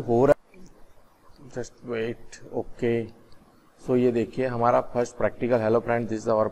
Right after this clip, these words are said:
first test practical, so execute हो गया है, right। So इसी तरह से हम अपना बना सकते हैं एक सिंपल web server और उसको हम वहाँ से request देके अपना जो भी text लिखा होता है वहाँ पे हम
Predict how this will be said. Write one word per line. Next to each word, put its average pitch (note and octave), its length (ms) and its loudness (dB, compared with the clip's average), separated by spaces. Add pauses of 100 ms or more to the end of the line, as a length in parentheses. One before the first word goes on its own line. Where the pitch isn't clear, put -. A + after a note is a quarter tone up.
first A2+ 300 0
test A#2 240 2
practical, A#2 460 0 (400)
so - 200 4
execute A#2+ 460 2
हो G#2+ 180 2
गया G2 220 2
है, G2+ 160 -2
right। A#2+ 380 2 (360)
So D#3 80 6 (240)
इसी D3 220 2
तरह D3 260 8
से C#3+ 140 -2
हम C#3+ 140 -2
अपना B2+ 280 0
बना A#2+ 260 4
सकते B2+ 320 -2
हैं B2+ 180 4
एक - 160 -4
सिंपल B2 640 2 (200)
web A2+ 240 4
server C3 380 2
और B2+ 340 0
उसको A#2+ 280 -4
हम B2+ 180 -2 (720)
वहाँ A#2 300 0
से C#3 200 2
request A#2+ 440 2
देके B2 260 2
अपना B2 400 0
जो A#2 140 2
भी B2 120 0
text A#2 360 2
लिखा A#2+ 180 0
होता A#2 260 4
है D#3+ 80 2
वहाँ A#2+ 280 0
पे A#2+ 100 -2
हम C#3 140 0